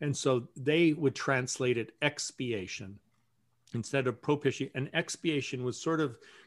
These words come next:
carries the idea of removal. So whatever Christ does removes the sin, cleanses the sin, sends the sin away. Fair enough. Fair enough. I think that's a, that, that's a, a far better word for it.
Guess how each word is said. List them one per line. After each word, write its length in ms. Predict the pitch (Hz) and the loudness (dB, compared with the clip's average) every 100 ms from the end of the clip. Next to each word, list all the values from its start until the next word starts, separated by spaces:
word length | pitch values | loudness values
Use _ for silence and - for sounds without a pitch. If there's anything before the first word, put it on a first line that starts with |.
| - | -6
carries 320 | 147 143 123 | 2 2 4
the 80 | 139 | 2
idea 160 | 123 139 | 2 2
of 60 | - _ 123 | 0 _ 2
removal. 680 | 135 139 151 120 92 - _ _ _ _ _ | 4 8 8 8 0 -6 _ _ _ _ _
So 160 | - 139 | 0 4
whatever 300 | 160 175 156 | 6 6 4
Christ 380 | - 151 - 139 | 4 2 2 0
does 200 | 123 - _ | 0 -2 _
removes 580 | 127 127 131 143 151 127 | 0 4 6 8 6 4
the 120 | 113 | -2
sin, 460 | - - 110 104 101 - - | -2 -2 -4 -4 -8 -12 -14
cleanses 540 | - 143 147 131 120 | -2 2 2 2 0
the 100 | 107 | -2
sin, 440 | 110 - 110 110 110 | -8 -4 -4 -4 -6
sends 480 | - - 160 156 127 | -6 2 4 4 0
the 100 | 127 | -4
sin 280 | - 139 123 | -2 0 0
away. 340 | 113 110 101 - _ | 0 0 -2 -8 _
Fair 360 | - - 165 180 | -20 -2 2 4
enough. 380 | 113 151 - - _ _ | 2 0 -4 -20 _ _
Fair 240 | - 143 143 | -6 -2 0
enough. 280 | 113 139 - - _ _ - - - | -2 -6 -10 -20 _ _ -20 -8 4
I 80 | 127 | 4
think 300 | - 135 - | 4 0 2
that's 240 | 123 - | 2 2
a, 160 | 117 110 _ - | -2 -4 _ -10
that, 160 | 135 - | -10 -4
that's 220 | 135 131 127 | 0 0 0
a, 80 | - - - | -6 -12 -10
a 80 | |
far 340 | 107 - 127 117 | -8 0 2 2
better 380 | 120 117 110 113 | 0 0 -2 -2
word 220 | 135 143 | 0 0
for 200 | - | 0
it. 60 | 110 | -6